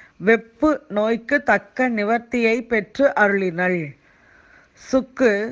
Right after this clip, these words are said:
மிளகு, திப்பிலி, ஜீரகம், சித்தரத்தை, அதிமதுரம், வசம்பு, கண்டத்திப்பிலி, கத்தக்காம்பு,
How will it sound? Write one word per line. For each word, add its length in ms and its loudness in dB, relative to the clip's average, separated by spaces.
மிளகு, 600 2
திப்பிலி, 560 0
ஜீரகம், 600 0
சித்தரத்தை, 840 0
அதிமதுரம், 840 0
வசம்பு, 640 0
கண்டத்திப்பிலி, 920 0
கத்தக்காம்பு, 800 0